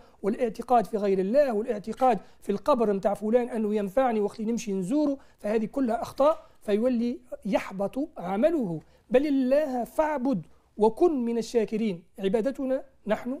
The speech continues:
الحمد لله. ريت مرة واحد غربي دخل الإسلام قال: "Unseen God". Unseen God بالإنجليزية يعني ال-، الله الذي لا يرى. قال: "أحببت في دين الإسلام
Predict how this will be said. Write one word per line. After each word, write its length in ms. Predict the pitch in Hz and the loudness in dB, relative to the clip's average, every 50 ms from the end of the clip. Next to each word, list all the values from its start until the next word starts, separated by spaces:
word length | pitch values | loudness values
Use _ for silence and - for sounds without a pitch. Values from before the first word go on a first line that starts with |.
| - - _ | -12 -18 _
الحمد 280 | - 220 214 208 180 | -6 -6 -4 -4 -4
لله. 320 | 196 190 190 202 233 254 247 247 - _ _ _ _ _ - | -6 -6 0 2 2 2 2 -2 -10 _ _ _ _ _ -4
ريت 200 | 202 226 220 - | -4 -4 -2 -2
مرة 320 | 226 214 196 190 180 180 - - - - - - | -2 0 0 0 0 -2 -6 -14 -20 -20 -6 -4
واحد 360 | 196 208 - 190 175 156 180 | -2 -2 -2 -4 -8 -6 -6
غربي 400 | 185 180 175 165 208 208 180 180 | -6 -6 -2 -2 -2 -2 -2 -6
دخل 200 | - - 208 196 | -8 -8 -8 -8
الإسلام 480 | 180 170 175 - - 233 226 226 226 - - - _ _ _ _ | -8 -8 -10 -10 -4 -2 -2 -2 -2 -6 -12 -20 _ _ _ _
قال: 280 | - 240 233 226 233 208 - - - 247 | -6 -2 0 0 0 -2 -6 -8 -4 -2
"Unseen 760 | 240 233 214 196 - - 320 370 285 269 254 233 214 185 185 | -2 -2 -2 -4 -6 -10 -8 -4 -4 -2 -2 -2 -4 -4 -2
God". 420 | 220 226 185 156 139 - _ - | -2 -2 -2 -4 -6 -8 _ -4
Unseen 340 | 220 208 - - 277 240 220 | -4 -4 -4 -4 -4 -2 0
God 80 | 254 262 | 0 0
بالإنجليزية 580 | 202 196 214 208 202 190 202 196 226 262 269 262 - - - _ - | 0 -2 -4 -4 -4 -4 -4 -4 -2 -4 -4 -4 -8 -16 -20 _ -2
يعني 260 | 226 233 240 220 240 - 220 | -2 0 0 -2 -4 -4 -4
ال-، 160 | 208 214 220 - - - 220 | -4 -4 -6 -8 -8 -6 -4
الله 480 | 202 202 202 208 247 277 294 285 277 - - - - - - | -2 -2 0 2 2 2 2 0 -2 -8 -18 -20 -18 -8 -6
الذي 340 | 185 208 202 190 220 208 202 | -2 -2 0 0 0 0 0
لا 140 | 208 208 | 0 0
يرى. 320 | 196 185 185 180 170 147 - - _ _ | 0 0 0 -2 -2 -4 -6 -14 _ _
قال: 160 | - 226 247 269 | -6 -6 -6 -6
"أحببت 460 | - - - 196 277 254 202 - 214 | -8 -10 -4 -4 -4 -4 -4 -8 -10
في 180 | 180 165 202 | -8 -6 -6
دين 260 | 185 170 214 254 247 220 | -4 -2 -2 0 0 -2
الإسلام 440 | 202 170 - - 233 233 226 226 | -4 -6 -4 -2 -2 -2 -2 -4